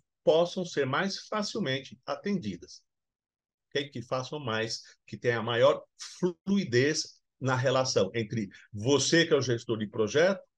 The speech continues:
o seu cliente, você, gestor de projeto, com seus stakeholders internos. Ok? Na sequência, ainda,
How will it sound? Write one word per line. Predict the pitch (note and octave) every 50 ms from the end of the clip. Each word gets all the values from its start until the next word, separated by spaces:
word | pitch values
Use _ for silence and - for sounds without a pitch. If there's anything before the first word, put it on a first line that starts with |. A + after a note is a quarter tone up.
| _ _ -
o | G#2 G2+
seu | - - A#2 A2+ A2
cliente, | - - G#2+ G#2 A2 B2 D#3 A#3 - - - _ _ _ _ - _ _ _ _ _ _ _ - -
você, | B2 B2 - - F3+ F3
gestor | D#3 E3+ D#3+ - - B2+
de | A#2+ B2 B2+
projeto, | - D#3 C#3 B2+ B2+ C#3 D3+ D#3 - _
com | - F#3 E3+
seus | - - F3 E3 D3+ - _ -
stakeholders | - B2+ - - D#3 D3+ B2+ - _ - - D3+ D3 D3+ D#3 D3 C#3+
internos. | D#3+ F3 F#3+ - D#3+ A2+ G2 E2+ D#2+ - - - _ _ _ _ _ _ _ _ _ _ _ _ _ _ -
Ok? | - - - C3+ E3+ E3+ - _ _ _ _ _ _ _ _ _ _ _ _ _ _ _ _ _ _ _ _ _ _ _ _ _ _ _
Na | - B2+ D3 E3+
sequência, | - - E3+ - - D#3+ F3+ G3+ F#3+ - D3+
ainda, | C#3 C#3+ C#3+ D3+ -